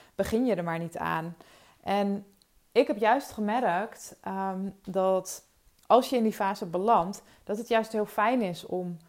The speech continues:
al met een webdesigner te gaan zitten. Ehm, want die kan, ja, als ik voor mezelf spreek,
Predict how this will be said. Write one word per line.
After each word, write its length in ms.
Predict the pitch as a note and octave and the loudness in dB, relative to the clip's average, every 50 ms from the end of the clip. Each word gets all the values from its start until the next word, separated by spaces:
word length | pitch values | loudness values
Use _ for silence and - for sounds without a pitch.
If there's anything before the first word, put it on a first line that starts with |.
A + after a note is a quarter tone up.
| _ _ | _ _
al 400 | - F#3 F3+ F3 E3+ E3+ F3 - - | -4 -2 -2 0 0 -2 -4 -6 -8
met 180 | F#3+ F#3 F3 - | -10 -10 -10 -8
een 80 | F#3+ | -6
webdesigner 680 | F3+ F3 E3+ E3+ - F3 D3 F3+ E3 E3 E3 E3 E3+ E3+ | -6 -6 -6 -6 -6 -8 -6 -6 -6 -4 -6 -6 -8 -10
te 120 | - - - | -12 -14 -12
gaan 180 | - E3+ D#3+ | -10 -10 -10
zitten. 420 | D#3+ F3 E3 E3 - E3 E3 E3+ E3+ - - - - - _ _ _ _ _ | -8 -8 -10 -8 -6 -6 -6 -6 -8 -10 -18 -20 -20 -20 _ _ _ _ _
Ehm, 400 | - F#3+ G3 F#3+ F#3 F#3 F#3+ G3 F#3+ - | -4 -4 -2 -2 -2 -2 -2 -4 -6 -4
want 240 | F#3+ G#3 G#3 G3 G3+ | -2 0 0 0 0
die 160 | A#3+ B3+ B3+ | -2 -2 -2
kan, 360 | - A#3 G#3 G3+ G3+ G3 - - _ _ - - - - _ _ _ | 0 -2 0 -2 -2 -6 -10 -14 _ _ -16 -16 -16 -16 _ _ _
ja, 300 | - G3 G#3 G3+ F3 D#3+ - | -2 2 4 4 4 4 2
als 160 | F#3+ F#3+ F#3 | 0 0 0
ik 100 | F#3+ - | -2 -10
voor 140 | - - F#3+ | -8 -4 -4
mezelf 300 | G3 F#3+ - A3+ A#3 A#3 | -2 2 6 6 6 4
spreek, 440 | - - - F3 F3 F#3 F3+ - | 2 -2 -4 -2 -2 -2 -4 -6